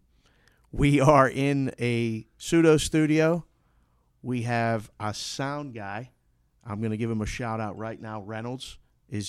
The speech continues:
here with us. He doesn't have a mic, but we may have to have him interject something into the show. But we're back. Um, cash considerations. We've got all the boys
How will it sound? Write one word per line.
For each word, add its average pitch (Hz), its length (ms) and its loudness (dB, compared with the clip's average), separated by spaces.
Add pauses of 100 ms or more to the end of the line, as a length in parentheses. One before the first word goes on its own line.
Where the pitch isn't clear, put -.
here 131 220 -2
with 127 180 2
us. 147 300 0 (460)
He 113 100 -12
doesn't 143 240 0
have 131 160 0
a 123 40 -4
mic, 120 360 -4
but 104 120 -4
we 117 120 -2
may 117 160 2
have 113 160 0
to 101 100 -6
have 101 220 -4
him 95 140 -14 (220)
interject 101 420 -8
something 101 260 -6
into 98 80 -6
the 92 100 -6
show. 95 260 -6
But 95 140 -6
we're 135 140 2
back. 110 420 -2 (600)
Um, 107 460 -2 (960)
cash 147 300 4
considerations. 151 1000 -4 (120)
We've 117 220 -8
got 110 380 -2 (760)
all 127 220 -2
the 139 80 -2
boys 131 420 -4